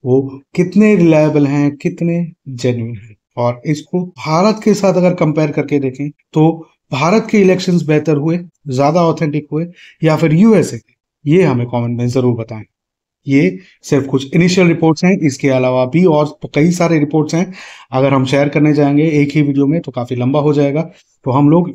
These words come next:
दो से तीन वीडियो की एक सीरीज बनाएंगे। कल एक और वीडियो निकल कर आएगा इसी सीरीज में, जिसमें और भी न्यूज़ आइटम्स होंगी और भी वीडियो एविडेंसेस होंगे, ये प्रूव करने के लिए कि यूएसए के इलेक्शंस कितने जेन्युइन हैं और यूएसए में हाल में जो डेमोक्रेसी है,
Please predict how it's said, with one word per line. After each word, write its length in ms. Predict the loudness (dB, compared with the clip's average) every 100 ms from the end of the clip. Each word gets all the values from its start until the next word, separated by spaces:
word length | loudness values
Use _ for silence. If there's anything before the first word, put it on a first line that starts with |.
| -2
दो 180 | 0 2
से 180 | 0 -2
तीन 260 | 0 0
वीडियो 260 | 2 2 0
की 180 | 0 -2
एक 100 | -2
सीरीज 320 | -2 0 0
बनाएंगे। 500 | 2 2 2 0 -2 -14 -20 -4
कल 260 | 2 2 2
एक 220 | 0 -2
और 280 | 0 0 2
वीडियो 220 | 4 4
निकल 240 | 2 2 0
कर 140 | 2
आएगा 380 | 2 2 0 -2
इसी 260 | -2 2 2
सीरीज 340 | 4 2 4
में, 160 | 2 0 -2 _ -6
जिसमें 280 | -2 0
और 300 | 0 2 2
भी 100 | 4
न्यूज़ 280 | 4 6 4
आइटम्स 340 | 4 2 0 2
होंगी 260 | 2 2 0 -2
और 260 | 0 2
भी 140 | 4 2
वीडियो 340 | 2 4 4
एविडेंसेस 540 | 4 4 0 0 -6 -6
होंगे, 240 | -8 -10 -14 _ -4
ये 240 | 2 2
प्रूव 240 | 2 0 0
करने 280 | -2 -6 -8
के 120 | -10
लिए 140 | -8
कि 300 | 0 2 4
यूएसए 460 | 4 4 2 2 0
के 140 | 0
इलेक्शंस 680 | -2 0 -2 -4 -16 -18 -20 _ -2
कितने 320 | 0 2 2
जेन्युइन 420 | 4 4 4 2
हैं 180 | 0 -4 -10 _ _ _ -2
और 140 | 2
यूएसए 560 | 6 6 6 4 4 4
में 220 | 6 6
हाल 240 | 4 2
में 220 | 2 0 0
जो 140 | 0
डेमोक्रेसी 600 | 2 2 2 0 -4 -6
है, 140 | -16